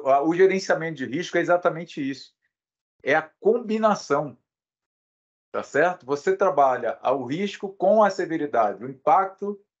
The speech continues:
da ocorrência, a probabilidade, a probabilidade de ocorrer uma falha com a severidade da ocorrência dessa falha.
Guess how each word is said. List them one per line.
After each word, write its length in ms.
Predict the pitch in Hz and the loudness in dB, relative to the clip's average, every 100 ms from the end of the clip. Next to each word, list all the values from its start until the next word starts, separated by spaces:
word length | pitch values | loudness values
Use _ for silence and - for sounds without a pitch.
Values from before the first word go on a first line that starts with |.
| _ _ | _ _
da 120 | 131 | 2
ocorrência, 580 | 139 127 123 123 180 202 | 2 0 -2 0 2 2
a 40 | - | 2
probabilidade, 880 | 202 208 185 190 156 143 165 202 - | 2 2 0 -2 0 2 2 2 -2
a 80 | 151 | -2
probabilidade 720 | 190 208 180 170 208 233 220 | 0 0 -2 0 2 2 2
de 60 | |
ocorrer 380 | 208 196 156 127 | -2 0 2 2
uma 160 | 123 110 | 2 -2
falha 600 | - 160 151 175 196 196 _ _ _ _ _ _ _ _ _ _ _ _ - | 0 2 4 2 -4 -8 _ _ _ _ _ _ _ _ _ _ _ _ 0
com 400 | 165 202 233 220 _ _ _ | 2 2 0 -6 _ _ _
a 140 | - 151 | -4 -2
severidade 960 | 190 170 190 170 131 196 220 190 160 | 0 2 2 2 2 2 0 -8 -6
da 160 | 131 165 | 0 2
ocorrência 500 | 160 160 135 135 127 | 0 -2 -4 -4 -10
dessa 220 | 110 113 | -10 -12
falha. 220 | - - | -12 -14